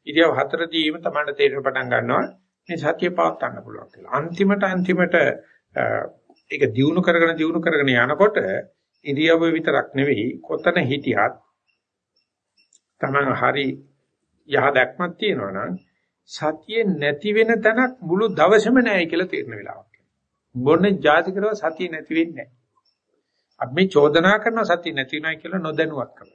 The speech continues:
එතකොට යා තේරුම් අර ගන්න බලන්නේ ඔබට පුළුවන් නම් කෙලෙස් වරේ.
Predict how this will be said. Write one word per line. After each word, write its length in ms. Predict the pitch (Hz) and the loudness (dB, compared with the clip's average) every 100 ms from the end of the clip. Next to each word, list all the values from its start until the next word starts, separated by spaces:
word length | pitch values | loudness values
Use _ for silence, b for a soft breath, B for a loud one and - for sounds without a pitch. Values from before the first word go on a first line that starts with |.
| _ _ _ _ _ _ _ _ _ _ _ _ - | _ _ _ _ _ _ _ _ _ _ _ _ -8
එතකොට 280 | 135 196 226 | 2 4 6
යා 200 | 202 156 | 6 6
තේරුම් 280 | 151 139 135 | 2 0 0
අර 120 | 127 | -2
ගන්න 240 | 123 120 | -2 -2
බලන්නේ 300 | 113 117 160 | 0 -2 -2
ඔබට 160 | 165 160 | -4 -4
පුළුවන් 400 | 156 139 156 156 | -4 0 4 4
නම් 180 | 165 208 | 2 -2
කෙලෙස් 320 | 196 139 135 - | -2 -2 -2 -2
වරේ. 320 | 110 101 | -2 -2